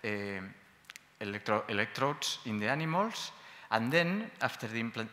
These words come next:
eh, so this first part of the protocol allow me to select rats in function of their freezing,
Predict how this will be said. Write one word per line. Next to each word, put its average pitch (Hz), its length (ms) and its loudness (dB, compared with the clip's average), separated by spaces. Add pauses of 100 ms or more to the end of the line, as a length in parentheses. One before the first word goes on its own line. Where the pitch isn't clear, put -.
eh, 110 100 2
so 113 300 0
this 151 180 4
first - 360 0
part 131 260 4
of 110 120 2
the 117 60 0
protocol 156 560 0 (440)
allow 127 240 8
me 165 200 2 (120)
to 147 260 4 (160)
select 120 600 0 (300)
rats 131 420 4 (180)
in 113 120 -2
function 127 540 0 (140)
of 117 200 4 (200)
their 110 220 0 (400)
freezing, 98 580 -2